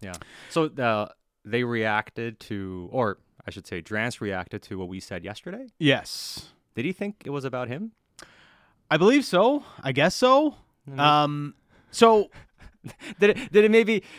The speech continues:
Speaker 1: uh, did it maybe hit a little too close to home for him, maybe?
Speaker 2: Uh, potentially, I guess. <laughs> But in reality, um, we were responding to a, a, a tweet from Jay that we got
Speaker 1: Yeah, I know. We're,
Speaker 2: during
Speaker 1: that's
Speaker 2: the
Speaker 1: what,
Speaker 2: show
Speaker 1: that's what
Speaker 2: yesterday.
Speaker 1: we're talking about. Yeah, and, you know, I went off on a bit of a rant, but that's what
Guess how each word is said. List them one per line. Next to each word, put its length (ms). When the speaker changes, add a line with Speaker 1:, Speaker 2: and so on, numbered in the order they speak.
Speaker 1:
uh, 180
did 100
it 60
maybe 180
hit 200
a 20
little 220
too 240
close 260
to 80
home 280
for 260
him, 80
maybe? 240
Speaker 2:
Uh, 380
potentially, 680
I 120
guess. 680
<laughs> 80
But 360
in 200
reality, 1040
um, 640
we 160
were 160
responding 600
to 220
a, 80
a, 240
a 60
tweet 340
from 240
Jay 320
that 120
we 140
got 160
Speaker 1:
Yeah, 300
I 40
know. 180
We're, 80
Speaker 2:
during 160
Speaker 1:
that's 100
Speaker 2:
the 60
Speaker 1:
what, 40
Speaker 2:
show 140
Speaker 1:
that's 260
what 60
Speaker 2:
yesterday. 100
Speaker 1:
we're 80
talking 240
about. 200
Yeah, 180
and, 180
you 80
know, 140
I 40
went 140
off 180
on 60
a 60
bit 120
of 80
a 60
rant, 300
but 100
that's 240
what 220